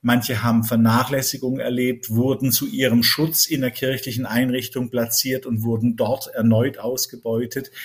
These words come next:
Es sind also komplexe Schicksale und manchmal wirklich einfach erschütternde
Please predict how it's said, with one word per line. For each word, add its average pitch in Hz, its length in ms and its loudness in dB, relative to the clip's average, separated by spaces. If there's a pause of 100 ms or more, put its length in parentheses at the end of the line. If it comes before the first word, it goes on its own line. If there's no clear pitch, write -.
(260)
Es 131 120 -4
sind 135 160 -4
also 127 220 -6
komplexe 123 720 0
Schicksale 120 760 0
und 117 380 -4 (140)
manchmal 117 460 -2
wirklich 120 540 -4 (280)
einfach 117 200 -2
erschütternde 131 960 0